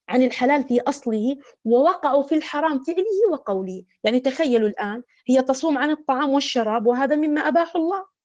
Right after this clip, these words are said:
هذا مما يحبب إلينا، ثم تقع في الحرام في فعله وقوله. هؤلاء وأمثالهم من قال عنهم النبي عليه الصلاة والسلام: "من لم يدع قول الزور والعمل به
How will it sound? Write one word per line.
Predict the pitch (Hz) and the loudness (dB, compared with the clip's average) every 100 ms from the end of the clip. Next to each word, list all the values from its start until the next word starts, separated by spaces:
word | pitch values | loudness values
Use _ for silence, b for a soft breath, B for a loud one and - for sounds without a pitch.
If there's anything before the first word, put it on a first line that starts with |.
| _ _ 220 | _ _ -6
هذا | 214 262 | 0 2
مما | 285 277 277 - B 247 | 2 0 0 -4 B -2
يحبب | 262 - 415 320 214 | -2 -2 -4 0 0
إلينا، | 233 233 208 180 b b _ | 0 -2 -2 -8 b b _
ثم | 277 269 | 2 2
تقع | 269 415 415 339 | 2 -2 -2 -2
في | 320 392 | 2 2
الحرام | 370 320 311 320 | 2 -2 -2 -2
في | 294 285 | -2 -4
فعله | 302 285 262 240 | -4 -2 0 0
وقوله. | 233 240 214 190 180 - _ _ _ _ _ _ _ _ _ _ - | 0 0 -4 -4 -10 -16 _ _ _ _ _ _ _ _ _ _ -6
هؤلاء | 240 247 277 311 | 0 4 4 4
وأمثالهم | 254 247 233 233 269 208 208 254 _ _ - | 2 2 -2 0 -2 -2 -6 -10 _ _ 2
من | 247 | 2
قال | 254 330 311 | 2 2 2
عنهم | 330 330 302 | 0 -2 0
النبي | 277 277 277 | 0 0 -2
عليه | 269 269 | -2 -4
الصلاة | 262 277 285 285 | -2 0 0 2
والسلام: | 240 262 254 247 b b | 0 0 -2 -4 b b
"من | 226 262 320 294 | 0 2 2 0
لم | 269 247 | 0 0
يدع | 277 233 220 - _ _ _ _ - | 0 0 -2 -4 _ _ _ _ 0
قول | 285 311 294 | 2 4 4
الزور | 269 202 269 320 247 | 2 -2 -2 0 0
والعمل | 226 220 254 294 254 | 0 0 -2 -4 -2
به | 233 311 392 | -2 0 -2